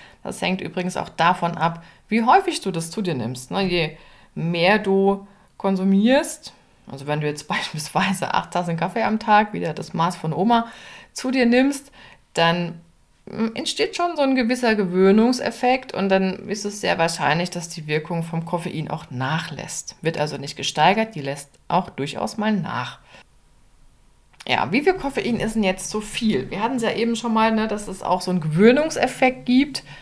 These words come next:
Und da heißt es dann immer so schön, "Na ja, also was jetzt Probleme macht, das ist zu viel." Und Probleme sind auch sowas wie, man kann nicht mehr einschlafen, man hat so eine innere Unruhe, vielleicht auch Herzrasen,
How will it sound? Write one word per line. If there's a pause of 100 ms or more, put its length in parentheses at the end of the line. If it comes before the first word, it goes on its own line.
(440)
Und
da
heißt
es
dann
immer
so
schön,
"Na
ja,
also
was
jetzt (480)
Probleme
macht,
das
ist
zu
viel."
Und
Probleme
sind
auch
sowas
wie,
man
kann
nicht
mehr
einschlafen,
man
hat
so
eine
innere
Unruhe,
vielleicht
auch
Herzrasen,